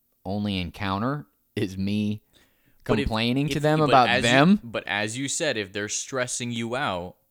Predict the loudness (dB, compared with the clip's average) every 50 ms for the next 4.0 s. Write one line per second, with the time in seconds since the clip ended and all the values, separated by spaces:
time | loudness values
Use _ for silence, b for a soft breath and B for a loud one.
0 | -10 -8 -6 -4 -2 -4 -4 -4 -6 -8 -8 -8 -8 -8 -10 -12 -14 -14 -16 -20
1 | _ _ _ _ _ _ -8 -8 -8 -10 -14 _ _ _ _ _ -10 -6 -4 -2
2 | -2 -2 -4 -8 -12 -12 -10 -8 -8 -8 -6 -4 -4 -4 -2 -2 -2 -2 -2 -2
3 | -2 -2 -2 -2 -4 -4 -4 -2 -4 -4 -4 -6 -8 -10 -6 -6 -6 -6 -8 -12